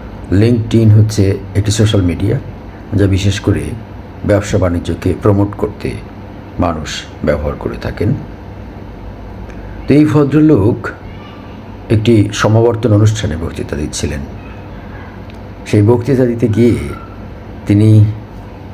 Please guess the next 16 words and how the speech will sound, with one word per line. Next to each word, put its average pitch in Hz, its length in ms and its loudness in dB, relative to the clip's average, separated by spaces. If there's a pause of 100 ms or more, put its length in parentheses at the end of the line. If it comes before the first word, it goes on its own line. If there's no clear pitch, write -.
(540)
নেটওয়ার্ক 165 480 4 (120)
তৈরি 113 200 4
করা 101 240 2
সম্পর্কে 90 640 0 (1400)
অসাধারণ 110 680 4 (680)
কিছু 104 240 4
কথা 87 220 -2
বলেছেন। 69 400 -6 (1800)
নিজের 131 300 6
নেটওয়ার্ক 127 600 4
নিজে 123 260 4
তৈরি 117 260 2
করতে 113 360 0
পারলে 107 320 6 (880)
আপনি 104 260 2
কীরকম 110 560 4